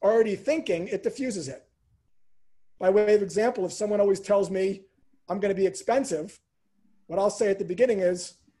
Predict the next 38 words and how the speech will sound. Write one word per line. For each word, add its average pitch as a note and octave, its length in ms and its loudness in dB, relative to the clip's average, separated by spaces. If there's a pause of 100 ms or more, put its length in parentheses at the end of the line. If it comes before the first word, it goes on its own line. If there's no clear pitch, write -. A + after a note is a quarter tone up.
if - 60 -20
someone G3 220 -2
asks G3 180 -4
for F#3 80 -4
a D#3+ 40 -8
price, A#3 300 -2
I'll F3+ 80 -4
say, F3+ 160 0
"You're F3 100 -4
probably G3+ 320 -2
gonna F#3 140 -4
think G3 320 -8
I'm E3 120 -4
really F3 180 0
expensive, D#3+ 600 -10 (680)
way F#3 180 4
out F#3 120 4
of F3 80 0
your D#3+ 80 0
budget." D3 420 -8 (1500)
Because F#3+ 240 -2
that's A3 220 -2
the A3+ 80 2
negative G#3 360 2
emotion F#3 400 2
they're E3+ 120 -4
feeling. D3 420 -6 (180)
So G3 160 -8
in G#3 80 0
this D4 160 0
instance, G3+ 400 -4
I F#3 60 2
might F3+ 200 -2
say, F#3 460 0 (800)
"You're F3+ 120 -8
probably B3+ 520 -4
gonna A3 180 -2
think D#3 440 -6